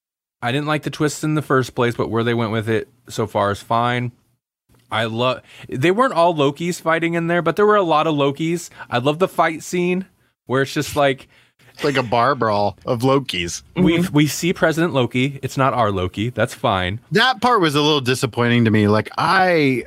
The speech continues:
Speaker 2: felt like the trailers really built him up, and then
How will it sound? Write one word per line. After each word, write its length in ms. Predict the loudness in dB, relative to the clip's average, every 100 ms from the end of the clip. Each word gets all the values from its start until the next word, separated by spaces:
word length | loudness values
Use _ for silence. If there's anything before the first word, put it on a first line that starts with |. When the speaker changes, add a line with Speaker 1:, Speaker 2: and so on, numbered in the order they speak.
| -8
Speaker 2:
felt 320 | -2 0 2
like 280 | 0 0 -2
the 120 | -2
trailers 580 | 0 2 4 4 4 2
really 600 | 0 2 4 6 6 4
built 360 | 4 2 2
him 200 | 2 2
up, 240 | 4 2 -2
and 220 | -2 2
then 400 | 2 2 0 -2